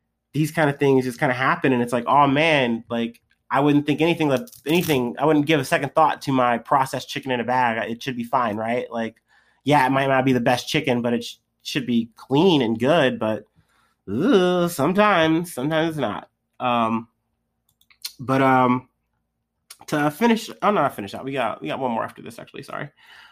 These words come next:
Um, wanted to keep you guys updated on the, uh, Japan Olympic situation.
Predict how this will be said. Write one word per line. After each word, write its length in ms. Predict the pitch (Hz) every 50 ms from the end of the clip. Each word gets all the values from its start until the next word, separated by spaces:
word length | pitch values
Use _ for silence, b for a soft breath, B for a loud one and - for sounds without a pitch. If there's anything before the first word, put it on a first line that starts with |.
| B B
Um, 600 | B 139 151 151 147 143 139 139 135 135 135 135 _ _ _ _ _ - - - - _ _ _ _
wanted 240 | - 151 170 170 160
to 40 | 156
keep 120 | - 190
you 80 | 170 175
guys 240 | 190 185 185 175 -
updated 600 | - 165 165 165 - 175 170 175 190 180 170 -
on 360 | - 156 156 156 156 151 147
the, 580 | 143 143 139 139 139 135 135 135 135 135 135 113
uh, 420 | 80 120 117 117 113 110 110 110
Japan 840 | 110 110 - 131 117 - - - 147 147 151 156 156 160 156 160 160 160
Olympic 420 | 160 131 123 127 135 143 160 156 151
situation. 680 | - 165 156 - 180 170 175 180 180 220 226 269 269